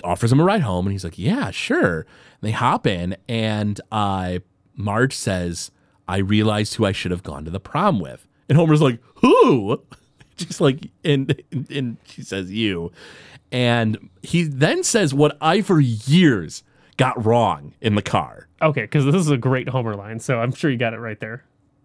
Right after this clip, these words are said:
Speaker 1: He says, "Marge Pourvu." And for years, I thought it's that he was saying her last name wrong because he's an idiot.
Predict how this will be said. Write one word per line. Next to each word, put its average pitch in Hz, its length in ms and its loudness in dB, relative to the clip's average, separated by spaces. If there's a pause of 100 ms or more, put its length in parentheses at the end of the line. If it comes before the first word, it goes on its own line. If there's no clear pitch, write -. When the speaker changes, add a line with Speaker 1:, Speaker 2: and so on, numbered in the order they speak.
(440)
Speaker 1:
He 160 160 2
says, 160 480 2 (400)
"Marge 175 720 2 (300)
Pourvu." 131 720 2 (580)
And 180 220 4 (100)
for 180 300 4
years, 156 800 2 (140)
I 220 280 4
thought 185 420 2
it's 143 180 0
that 160 200 0
he 254 560 2
was 214 200 0
saying 147 440 2
her 123 200 2
last 123 440 -2
name 139 260 4
wrong 123 500 2
because 110 220 0
he's 110 140 0
an 117 140 -4
idiot. 104 460 -2